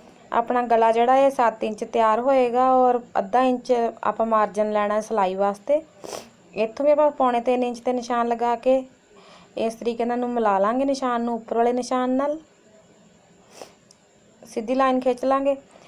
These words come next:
ਇਸ ਤੋਂ ਬਾਅਦ ਨੀਚਿਓਂ ਆਪਾਂ ਦੋ ਇੰਚ ਦਾ ਨਿਸ਼ਾਨ ਲਗਾ ਕੇ ਇਹਨਾਂ ਦੋਵਾਂ ਕੋਨਿਆਂ ਨੂੰ ਮਿਲਾ ਦਾਂਗੇ, ਠੀਕ ਹੈ ਜੀ।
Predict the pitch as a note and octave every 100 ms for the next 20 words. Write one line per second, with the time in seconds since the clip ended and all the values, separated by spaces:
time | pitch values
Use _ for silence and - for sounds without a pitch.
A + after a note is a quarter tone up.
0 | - - A#3+ B3 B3 C4+ C4 B3+ B3 B3
1 | B3+ B3+ A#3+ A#3 A3+ A3 - A#3 A#3+ A#3+
2 | A3+ A3+ A3+ A3+ A3+ C#4 C4+ A3 A#3 A3+
3 | G#3+ A#3 A#3 A#3 G#3+ G#3 G#3+ G#3+ G3+ F#3
4 | G3+ B3 C#4 C#4 _ _ _ _ _ -
5 | _ _ _ - - - _ - - -
6 | _ - - _ B3+ C4+ D4+ D4+